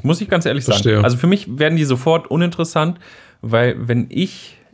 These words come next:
Speaker 1: Musik suche oder neue Musik, dann möchte ich was Neues
Speaker 2: Hm.
Speaker 1: hören. Damals Bilderbuch, haben mich richtig umgehauen. Ähm, das Album Schick Schock heißt es, glaub ich. Ja, doch.
Speaker 2: Kein Plan.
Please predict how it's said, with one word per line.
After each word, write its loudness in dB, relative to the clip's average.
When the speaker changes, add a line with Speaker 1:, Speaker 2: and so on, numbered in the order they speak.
Speaker 1:
Musik 0
suche 0
oder 0
neue 2
Musik, -2
dann 2
möchte 0
ich -10
was -2
Neues 0
Speaker 2:
Hm. 4
Speaker 1:
hören. 2
Damals 2
Bilderbuch, 2
haben 0
mich -2
richtig -2
umgehauen. 0
Ähm, 2
das 0
Album 2
Schick -6
Schock -2
heißt -2
es, -12
glaub -2
ich. -6
Ja, 0
doch. -4
Speaker 2:
Kein -6
Plan. 0